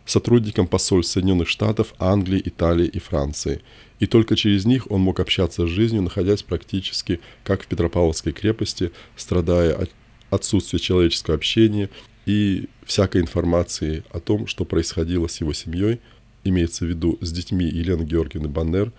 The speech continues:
в Соединённых Штатах Америки. Он очень переживал за судьбу своих детей от второго брака, но всё происходило так, что он ничего не мог о них знать. Это очень его подавляло психически, и он очень расстраивался.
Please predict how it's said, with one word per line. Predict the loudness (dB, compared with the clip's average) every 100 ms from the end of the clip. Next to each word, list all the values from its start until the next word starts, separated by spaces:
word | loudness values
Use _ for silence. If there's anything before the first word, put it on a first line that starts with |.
| -16
в | -10
Соединённых | -4 -2 0
Штатах | -2 -4 -4 -4
Америки. | -4 -2 -4 -6 -4 0
Он | 0
очень | 0 0
переживал | -2 0 2 4 4 2 -2
за | -8
судьбу | -6 -6 -4 -6
своих | -4 -4 -4
детей | -6 -4 -2 -2 -6 -20 -20 -6
от | -6
второго | 0 2 4 4
брака, | 2 2 0 -2 -8 -12 -8
но | -4
всё | -4 2 0
происходило | 2 -4 -4 -2 0 2 0
так, | 0 -2 -2
что | -4 -2
он |
ничего | -2 0 0
не | 2
мог | 0 0
о | -2
них | -2 -4
знать. | -4 -4 -8 -12 -6
Это | 2 2
очень | 2 0
его | 0
подавляло | 2 2 4 2 0
психически, | -4 -6 -4 -6 -8 -4 -4 -4 -18 -2
и | 0
он | 2 2
очень | 2 0 -2
расстраивался. | -4 -2 -2 0 -4 -6 -8